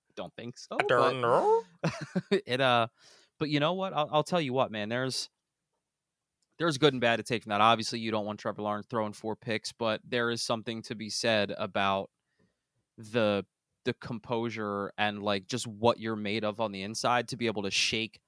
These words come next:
Speaker 1: that awful of a start off and climb your way back in.
Speaker 2: And
Speaker 1: There's something to be said about that.
Speaker 2: hell of a coach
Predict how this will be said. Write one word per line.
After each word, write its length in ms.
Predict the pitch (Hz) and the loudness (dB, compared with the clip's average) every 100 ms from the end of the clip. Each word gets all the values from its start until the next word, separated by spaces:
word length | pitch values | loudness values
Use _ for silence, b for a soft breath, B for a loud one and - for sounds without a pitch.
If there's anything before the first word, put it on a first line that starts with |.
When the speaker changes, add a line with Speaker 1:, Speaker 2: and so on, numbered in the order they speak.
| - 107 104 | -18 -10 2
Speaker 1:
that 260 | 104 117 - | 4 4 2
awful 440 | 110 117 - 113 | 2 2 2 -4
of 80 | 98 | -4
a 60 | 113 | -6
start 340 | - 110 104 | -2 -2 -2
off 380 | 104 101 139 - _ b b | 0 2 0 -4 _ b b
and 180 | 113 110 | -4 -4
climb 320 | - 107 107 | -2 -2 -2
your 140 | 101 | -2
way 120 | 101 98 | -4 -6
back 260 | 98 95 | -8 -8
in. 160 | 90 76 _ _ _ _ _ _ _ _ _ _ _ _ _ | -10 -14 _ _ _ _ _ _ _ _ _ _ _ _ _
Speaker 2:
And 360 | 143 139 139 135 | 4 6 4 2
Speaker 1:
There's 120 | 123 | 2
something 240 | 135 123 123 | 2 4 0
to 40 | |
be 80 | 117 | 0
said 180 | 120 101 | -2 -2
about 100 | 80 | -2
that. 60 | |
Speaker 2:
hell 240 | 139 175 247 | 6 8 10
of 100 | 175 | 8
a 40 | - | 6
coach 760 | - 175 147 - - - - | -2 -2 -2 -4 -10 -10 -12